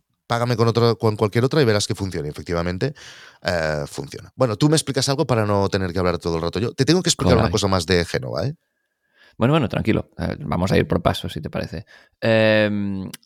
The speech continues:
Speaker 2: tengo, tengo buenas noticias o malas noticias para ti, depende de cómo lo quieras tomar, pero,
Speaker 1: A ver.
Speaker 2: mm,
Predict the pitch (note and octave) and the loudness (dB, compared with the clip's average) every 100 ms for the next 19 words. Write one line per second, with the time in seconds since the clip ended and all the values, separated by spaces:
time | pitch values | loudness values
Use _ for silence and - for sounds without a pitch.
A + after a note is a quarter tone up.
0 | - D3+ E3 F3+ E3+ D#3+ D3+ C3 - C#3 | -4 0 4 6 8 6 6 4 2 0
1 | E3 C#3 D3 D3 C3+ B2+ C3+ D#3 C#3+ - | 4 4 4 2 0 -4 -2 -2 -2 -2
2 | G#2+ G#2+ G2+ F2+ F2+ F2 F2 F2+ - G#2+ | 0 0 -2 -4 -2 -2 0 0 0 0
3 | - F2+ F2 F2 F2 F2 F2 G2+ B2+ E3 | 0 0 0 0 0 0 0 0 -2 -2
4 | - C#3+ - - - F2 D#2+ G#2 G2+ G2+ | 2 2 2 -6 0 2 4 2 -2 -6